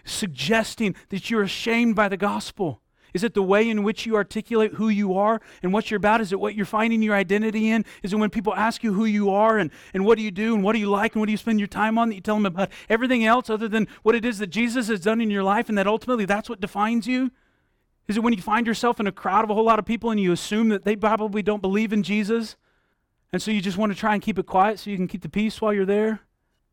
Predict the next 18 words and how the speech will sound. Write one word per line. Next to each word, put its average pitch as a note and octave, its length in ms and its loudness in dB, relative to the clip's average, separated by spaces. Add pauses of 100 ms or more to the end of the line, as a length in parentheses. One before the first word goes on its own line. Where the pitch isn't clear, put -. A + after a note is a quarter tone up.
(260)
A D3 40 -10
bunch G3 160 -2
of F#3 80 -4
intellectuals G#3 760 0
that G3 100 0
are F#3 60 0
talking, G3+ 360 -2
supposed G3 380 -2
intellectuals, G#3 720 0
and F3+ 100 0
they're, F3 260 0
you G3 100 0
know, F3+ 120 2
all G3 200 2
this G3 180 0
different G3 260 -6
stuff, G#3 380 -2
and, E3+ 220 -2